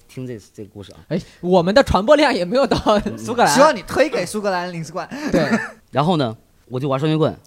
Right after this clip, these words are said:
Speaker 1: 当时晚上也不能赖我，晚上呢陪一朋友回家。
Speaker 2: 嗯。
Speaker 1: 完了，我自己后来回去的时候，路上就很多酒鬼什么的，我就觉得这个人身安全受到了威胁。
Speaker 2: 嗯。
Speaker 1: 于是我就掏出了这个双截棍，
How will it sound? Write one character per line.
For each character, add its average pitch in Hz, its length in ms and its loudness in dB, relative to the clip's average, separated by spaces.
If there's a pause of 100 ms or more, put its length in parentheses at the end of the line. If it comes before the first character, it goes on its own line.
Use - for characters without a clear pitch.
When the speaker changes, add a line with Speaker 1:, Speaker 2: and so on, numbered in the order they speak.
(160)
Speaker 1:
当 185 180 4
时 143 200 -2
晚 90 280 -4
上 120 320 -2
也 104 100 -6
不 104 80 -4
能 175 120 -2
赖 165 160 0
我， 82 340 -12 (540)
晚 117 200 -2
上 175 220 0
呢 117 300 -4 (440)
陪 131 160 -2
一 190 60 0
朋 131 160 -6
友 156 80 -6
回 135 160 -6
家。 147 300 -6 (320)
Speaker 2:
嗯。 131 280 -18 (260)
Speaker 1:
完 120 120 -4
了， 160 80 0
我 107 220 -6
自 180 180 -10
己 104 180 -8
后 147 140 -10
来 120 180 -6
回 127 160 -10
去 135 120 -10
的 117 80 -6
时 110 100 -12
候， 110 60 -8
路 147 120 -8
上 131 120 -8
就 123 80 -8
很 113 40 -12
多 113 80 -10
酒 131 200 -6
鬼 117 180 -8
什 95 100 -12
么 90 120 -8
的， 92 160 -12 (720)
我 135 120 -6
就 180 80 -2
觉 156 160 0
得 165 300 0 (320)
这 170 160 -2
个 147 100 2
人 139 140 -2
身 165 100 0
安 165 120 -2
全 147 100 -4
受 151 140 -6
到 123 80 -4
了 123 60 -4
威 165 140 -4
胁。 90 280 -14 (320)
Speaker 2:
嗯。 151 200 -16
Speaker 1:
于 139 120 -6
是 151 100 -6
我 127 80 -4
就 117 80 -6
掏 143 220 -2
出 135 100 -6
了 127 80 -2
这 117 220 -4
个 95 220 -8
双 139 120 -6
截 165 60 -2
棍， 190 160 -4